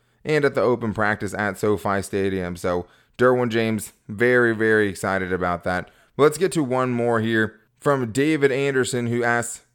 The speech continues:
"Not enough people are talking about Justin Herbert's adjustments to a new,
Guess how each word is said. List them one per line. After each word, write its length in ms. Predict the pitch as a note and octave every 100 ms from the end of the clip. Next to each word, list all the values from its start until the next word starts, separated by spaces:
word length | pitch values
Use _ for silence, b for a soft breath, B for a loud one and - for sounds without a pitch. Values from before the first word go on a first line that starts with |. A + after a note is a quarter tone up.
| _ _ _
"Not 240 | B2+ E3 G3+
enough 260 | F#3+ F3+
people 260 | - D3+ C3+
are 80 | B2
talking 240 | A#2 B2
about 140 | A#2 G#2+
Justin 340 | A#2 A2+ G#2+
Herbert's 340 | A2+ A2+ G#2+
adjustments 600 | G#2 F2 C#3 C#3+ C3+ C3 -
to 160 | B2
a 80 | A#2
new, 400 | G#2+ A2+ A2